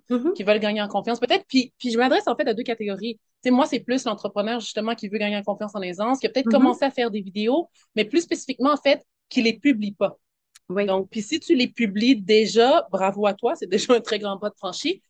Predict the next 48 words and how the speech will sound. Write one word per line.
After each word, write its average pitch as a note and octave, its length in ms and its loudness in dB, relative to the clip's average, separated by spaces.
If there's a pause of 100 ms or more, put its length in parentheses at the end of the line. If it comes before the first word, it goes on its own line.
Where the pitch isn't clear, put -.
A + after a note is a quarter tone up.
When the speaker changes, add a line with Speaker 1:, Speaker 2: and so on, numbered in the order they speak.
(100)
Speaker 2:
Mais G3 100 0
là, A#3+ 80 6
vient A3+ 180 2
une B3 80 4
stratégie A3+ 480 -2
derrière, G3+ 500 0
puis - 100 -20
toi G3+ 120 0
aussi, G3+ 180 -8
c'est G3+ 80 -10
ta G3+ 120 -4
Speaker 1:
Mm-hmm. C4 60 -2
Speaker 2:
spécialité, F#3+ 500 -8
là, D#4+ 100 -4
stratégie G3 400 -8
marketing, G3 420 -8
et F#3+ 80 -10
cetera. F#3+ 460 -6 (260)
Mais G3+ 100 0
Speaker 1:
Oui. C4 40 2
Speaker 2:
vient D4+ 80 6
une E4+ 80 6
stratégie A#3+ 420 0
aussi C#4+ 220 -2
avec G#3+ 220 -2
ta G3+ 140 6
vidéo, G#3 420 -6
pour G#3 120 -10
chacune E4 540 0
de C4 80 0
tes A3+ 200 -4
vidéos, G3+ 480 -4 (260)
pour G3+ 100 -6
chacune C#4+ 400 0
des G#3 240 -4
phases C#4 240 2
de A#3 80 -4
tes A3+ 140 -10
vidéos, G#3 500 -6 (220)
puis A#3 100 -6
aussi D4+ 240 -4
pour - 140 -10
chacun, C4+ 480 -4
chaque - 280 -2
contenu C4+ 460 0
de - 140 -14
tes G3+ 140 -8
vidéos. E3 400 -12